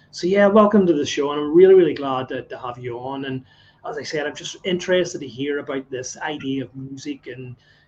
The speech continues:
initially, I just thought it was you picking up your guitar and playing a few notes, but after listening to some of the pieces, you incorporate so many other sounds and musical instruments into it, and some of it is really, really quite beautiful. And I can really understand how it can really have this transformative effect in people's life and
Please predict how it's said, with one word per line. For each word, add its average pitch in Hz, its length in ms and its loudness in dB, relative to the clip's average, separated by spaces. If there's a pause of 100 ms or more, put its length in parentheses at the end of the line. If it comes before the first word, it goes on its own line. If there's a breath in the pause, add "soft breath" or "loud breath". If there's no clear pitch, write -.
(100)
initially, 165 340 0
I 143 60 -2
just 147 220 -10
thought 139 160 -4
it - 80 -10
was 110 120 -16
you 139 120 -18
picking 143 340 -14
up 127 140 -18
your 120 100 -10
guitar 135 520 -6
and 123 220 -10
playing 131 340 -10
a 131 40 -12
few 131 240 -14
notes, 123 340 -16
but 139 120 -10
after 135 320 -6
listening 151 340 -8
to 139 80 -6
some 127 220 -10
of 120 80 -10
the 117 60 -12
pieces, 131 520 -18
you 135 80 -8
incorporate 147 640 -4 (300 soft breath)
so - 220 -2
many 160 260 2
other 120 180 -8
sounds 135 440 -10
and 127 120 -12
musical 127 440 -12
instruments 131 500 -14
into 135 200 -8
it, 160 120 -2
and 156 160 -10
some 196 180 -6
of 196 140 -4
it 165 140 -8
is 120 160 -14
really, 139 260 -8
really 131 220 -4
quite 120 320 -16
beautiful. 160 460 -6
And 139 180 -12 (400 soft breath)
I 160 60 -12
can 156 200 -6
really 170 220 4
understand 135 680 -6
how 139 220 -8
it 139 120 -8
can 139 180 -12
really 135 220 -6
have 135 220 -12
this 127 200 -14
transformative 135 800 -12
effect 170 340 -8
in 135 100 -16
people's 135 380 -16
life 131 300 -12
and 135 220 -12